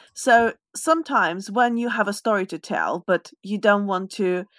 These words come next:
you feel that you can't really tell this story in writing. There's too many images in your head. You see the story, and I think comics are brilliant for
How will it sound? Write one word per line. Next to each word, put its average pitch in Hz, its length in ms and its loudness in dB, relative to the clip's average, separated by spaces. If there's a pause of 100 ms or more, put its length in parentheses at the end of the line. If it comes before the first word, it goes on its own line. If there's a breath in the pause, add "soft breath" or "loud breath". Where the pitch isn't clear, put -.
(560 soft breath)
you 233 160 2
feel 240 440 0
that 208 340 4 (240)
you 220 160 -4
can't 240 400 2
really 226 240 0
tell 208 320 0
this 190 180 -6
story 190 440 -2
in 180 200 -6
writing. 202 680 0
There's 180 320 -4 (320 soft breath)
too 247 240 -2
many 208 400 0
images 214 580 2
in 160 160 -10
your 160 140 -12
head. 160 320 -6
You 185 200 -6
see 240 360 -2
the 165 120 -8
story, 165 600 0 (400 loud breath)
and 185 420 2
I 202 120 2
think 214 320 -4
comics 190 540 -4
are 170 140 0
brilliant 180 720 -4 (400)
for 180 400 2